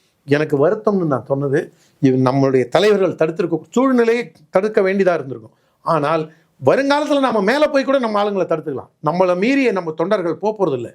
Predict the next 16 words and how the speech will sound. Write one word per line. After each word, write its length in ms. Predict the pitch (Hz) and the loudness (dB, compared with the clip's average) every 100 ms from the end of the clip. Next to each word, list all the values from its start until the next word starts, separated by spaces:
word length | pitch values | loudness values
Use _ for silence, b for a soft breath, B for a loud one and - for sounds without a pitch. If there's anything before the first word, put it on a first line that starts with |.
| _ _ - | _ _ -2
நம்ம 200 | 160 156 | 2 2
தம்பிமார்கள் 600 | 175 208 214 196 156 143 | 2 0 2 2 0 -2
போப் 180 | 196 196 | -2 0
போறதில்லை, 300 | 180 131 139 | -2 -2 -6
நம்ம 140 | 139 139 | -6 -2
சகோதரர்கள் 460 | 175 208 208 165 - | 0 2 2 -2 -2
போப் 140 | 196 | -4
போறதில்லை. 300 | 180 160 - - B B B | -2 -6 -8 -12 B B B
ஆனா 280 | 156 147 160 175 - - b b b b | 0 0 -2 -4 -10 -20 b b b b
நாம 460 | 135 143 202 226 214 | 2 2 2 2 2
வந்து 280 | 202 240 294 285 190 _ _ _ _ _ - | 2 2 2 2 -2 _ _ _ _ _ 0
நெகோஷியேட் 640 | 151 214 294 302 247 - - | 2 4 2 2 0 -2 -2
பண்ணும்போது, 520 | 196 233 202 170 185 233 | 0 2 2 2 2 0
பேச்சுவார்த்தை 640 | 208 254 - 254 220 220 160 | 0 0 2 2 2 0 -2
நடத்தும் 380 | 151 - 208 156 | -2 -4 -4 -2
போது 200 | 147 | 0